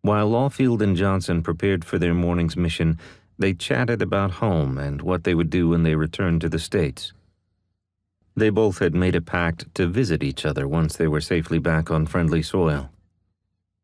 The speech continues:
"Hey, Johnson," Lawfield called to his best buddy,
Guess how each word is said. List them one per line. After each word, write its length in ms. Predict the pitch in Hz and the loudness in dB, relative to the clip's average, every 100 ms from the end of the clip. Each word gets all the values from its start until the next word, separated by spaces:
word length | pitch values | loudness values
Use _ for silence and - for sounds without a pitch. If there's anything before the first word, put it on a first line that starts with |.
| _ _ _ _ _ | _ _ _ _ _
"Hey, 180 | 127 131 | 0 2
Johnson," 600 | 101 139 139 - 82 67 - _ | 2 2 2 0 -2 -2 -10 _
Lawfield 540 | 85 78 78 73 73 - | -2 0 0 -2 -2 -2
called 220 | 80 69 | -2 0
to 100 | 78 | -2
his 160 | 69 | -2
best 280 | 71 80 - | -2 -2 -2
buddy, 300 | - 82 92 | 0 0 0